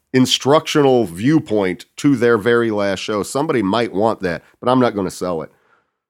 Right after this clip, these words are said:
But anyway, we opened the show, and then they played, and it was, you know, of, of course, it was a hugely emotional time. You know, it was the friggin'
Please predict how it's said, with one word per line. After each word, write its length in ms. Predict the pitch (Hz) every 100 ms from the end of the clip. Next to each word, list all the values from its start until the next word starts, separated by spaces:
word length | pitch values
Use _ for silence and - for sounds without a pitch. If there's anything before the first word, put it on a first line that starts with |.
| _ _ -
But 180 | 139
anyway, 680 | 143 196 180 123 117 113 127 -
we 200 | 127 143
opened 320 | 127 131 123
the 40 | 127
show, 500 | 110 101 101 107 - -
and 180 | 98 104
then 300 | 104 101 - _
they 140 | 101 104
played, 600 | - 98 95 95 90 -
and 140 | 95
it 40 | 107
was, 160 | 104
you 60 | 117
know, 100 | 104
of, 200 | 113 98
of 160 | 98
course, 320 | - 160 131 92
it 80 |
was 100 | 92
a 80 | 92
hugely 720 | 87 - 165 120 113 107 92
emotional 580 | 98 101 104 - 90 82
time. 480 | 104 151 104 62 64
You 80 | 73
know, 160 | 80
it 60 | 95
was 180 | 95 95
the 140 | 95
friggin' 400 | - 104 98